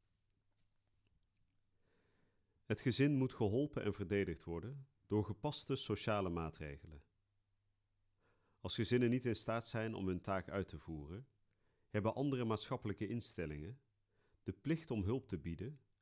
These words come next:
en het gezin als instelling te ondersteunen. Volgens het subsidiariteitsbeginsel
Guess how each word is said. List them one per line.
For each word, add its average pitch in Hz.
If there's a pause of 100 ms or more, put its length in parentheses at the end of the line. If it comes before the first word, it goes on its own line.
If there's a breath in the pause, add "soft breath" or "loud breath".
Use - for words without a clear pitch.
(480)
en 101
het 104
gezin 123
als 127
instelling 131
te 110
ondersteunen. 80 (2250 soft breath)
Volgens 104
het 101
subsidiariteitsbeginsel 101